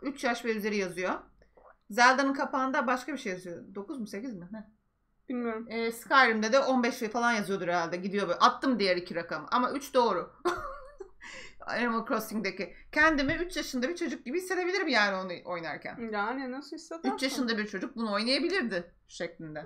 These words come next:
Speaker 2: Evet, oynayabilirdi.
Speaker 1: O güzel bir şey.
Speaker 2: Hı hı.
Speaker 1: O, e, şirinlikte bir şey oynamak.
Speaker 2: Ama böyle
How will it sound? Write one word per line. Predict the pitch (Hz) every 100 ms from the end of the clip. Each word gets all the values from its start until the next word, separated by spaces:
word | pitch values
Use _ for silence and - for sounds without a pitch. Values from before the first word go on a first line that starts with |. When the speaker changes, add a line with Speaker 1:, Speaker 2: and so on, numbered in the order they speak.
| 262
Speaker 2:
Evet, | 302 208 226 -
oynayabilirdi. | 349 254 294 359 415 415
Speaker 1:
O | 247
güzel | 214 247 233
bir |
şey. | 233 - 165
Speaker 2:
Hı | -
hı. |
Speaker 1:
O, | 196 185 180
e, | 180 180 175 175 175 - _ _
şirinlikte | - 220 190 180 185 185
bir |
şey | - 196
oynamak. | 175 170 262
Speaker 2:
Ama | 302
böyle | 285 277